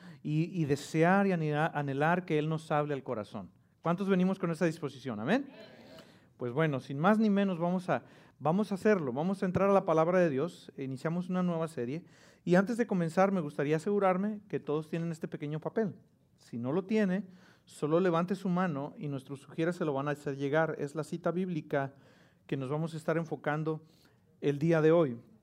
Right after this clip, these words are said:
Así que voy a dar un pequeño momento para que aquellos que no lo tienen lo reciban.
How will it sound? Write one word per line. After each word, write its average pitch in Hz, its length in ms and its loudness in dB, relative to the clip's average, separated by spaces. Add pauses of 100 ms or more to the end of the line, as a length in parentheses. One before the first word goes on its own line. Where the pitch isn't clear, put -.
(1000)
Así 135 240 -8
que 151 120 -6
voy 151 100 4
a 165 40 2
dar 175 80 0
un 180 100 -2
pequeño 180 280 -2
momento 180 380 -2
para 170 240 -2
que 120 460 -6
aquellos 147 320 -8
que 147 100 -14
no 139 60 -8
lo 143 100 -4
tienen 147 220 -8
lo 139 80 -6
reciban. 196 480 -2